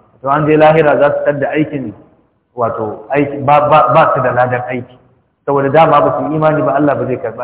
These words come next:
aikin ba, zai ba su lada ba. Sannan sai Allah yake ba da mashhad min mashahidi yawmil qiyama. Allah yake ba da,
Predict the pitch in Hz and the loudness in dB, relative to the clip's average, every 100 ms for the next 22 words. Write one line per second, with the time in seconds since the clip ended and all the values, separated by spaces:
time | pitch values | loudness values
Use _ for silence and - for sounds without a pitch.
0 | 131 - 113 110 120 107 110 101 101 98 | -10 -12 -14 -12 -10 -8 -10 -10 -10 -8
1 | 95 - - - _ _ _ _ _ _ | -10 -12 -20 -20 _ _ _ _ _ _
2 | _ _ _ _ 110 127 135 135 143 131 | _ _ _ _ -4 -4 0 2 4 2
3 | 131 131 110 90 - - _ _ _ _ | 0 -2 -4 -6 -16 -20 _ _ _ _
4 | _ _ _ _ _ _ _ - 123 139 | _ _ _ _ _ _ _ -2 4 4
5 | 123 123 147 - - 127 123 135 127 120 | 4 2 0 -2 -2 -2 -2 -4 -4 -4
6 | 139 139 127 127 127 117 - 113 113 113 | -2 -2 -2 -4 -4 -6 -8 -4 -4 -4
7 | - - - _ _ _ - 139 131 131 | -10 -18 -20 _ _ _ -6 0 2 0
8 | 131 117 135 127 | -2 2 2 2